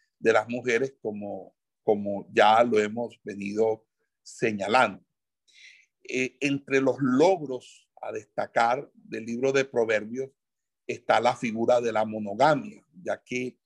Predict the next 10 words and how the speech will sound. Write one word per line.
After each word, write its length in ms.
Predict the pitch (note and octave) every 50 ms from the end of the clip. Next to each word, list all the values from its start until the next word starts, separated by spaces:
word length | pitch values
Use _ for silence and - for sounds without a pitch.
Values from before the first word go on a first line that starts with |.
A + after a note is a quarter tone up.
| _ _ _ _ _ _ _ _ _
no 460 | - G2+ A2 G#2+ A2+ A#2+ A#2+ A#2+ B2
hay 360 | A#2+ B2 C3 C3+ C#3 C#3+ C#3+ - -
alusiones 1000 | A#2 A2+ A2 G#2+ G#2 - - - - B2+ C#3 D3+ D#3 B2+ A#2+ A#2+ A#2+ A#2+ - _ -
a 80 | A2
otras 420 | G2+ G#2 G2+ - A#2+ B2 B2 - A#2+
esposas 540 | G#2 - - - A2 A2 G#2 - B2 B2
en 140 | A#2+ G#2+ G#2+
la 80 | G#2+ G2+
misma 400 | G2 G2+ G#2 G#2 A2 A#2 A2+ -
casa 440 | - A2+ G2+ G#2 - - - -